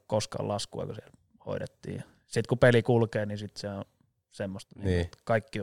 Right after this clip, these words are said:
Speaker 1: kaikki on sun kavereita.
Speaker 2: Niin sä oot kuitenkin, tota, pelkästään siis Kanadassa, kanadalaisissa joukkueissa pelannut.
Speaker 1: Kyllä.
Speaker 2: Mielenkiintoinen ja hy-, kova pointti myös, että
Speaker 1: Se on ihan totta toi.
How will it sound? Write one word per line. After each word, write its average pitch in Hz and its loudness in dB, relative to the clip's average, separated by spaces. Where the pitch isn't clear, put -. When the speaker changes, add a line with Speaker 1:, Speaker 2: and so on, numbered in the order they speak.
Speaker 1:
kaikki 123 4
on 107 0
sun 104 -6
kavereita. 104 -6
Speaker 2:
Niin 120 4
sä 143 10
oot 113 10
kuitenkin, 120 2
tota, 120 8
pelkästään 151 8
siis 156 6
Kanadassa, 135 10
kanadalaisissa 120 10
joukkueissa 101 6
pelannut. 95 6
Speaker 1:
Kyllä. 143 6
Speaker 2:
Mielenkiintoinen 117 10
ja 117 12
hy-, - 6
kova 131 10
pointti 120 10
myös, 76 2
että - -2
Speaker 1:
Se - 4
on 143 10
ihan 143 6
totta 156 2
toi. 120 8